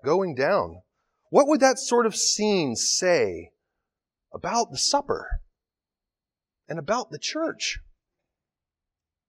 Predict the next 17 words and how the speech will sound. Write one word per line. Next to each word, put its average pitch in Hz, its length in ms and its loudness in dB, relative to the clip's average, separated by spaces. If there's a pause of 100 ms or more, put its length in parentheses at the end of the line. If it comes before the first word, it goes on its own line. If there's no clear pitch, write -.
(200)
Would 330 260 0
it 285 260 -2
have 196 320 0 (280)
resembled 226 800 2
at 208 220 6
all 175 420 8
this 175 420 -2
picture 143 680 -6 (960)
of 170 180 -2
the 156 80 -8
Last 233 480 -2
Supper 135 680 -2
up 143 120 -2 (440)
here 147 300 -8
on 127 200 -10
the 120 60 -18
screens? 85 720 -16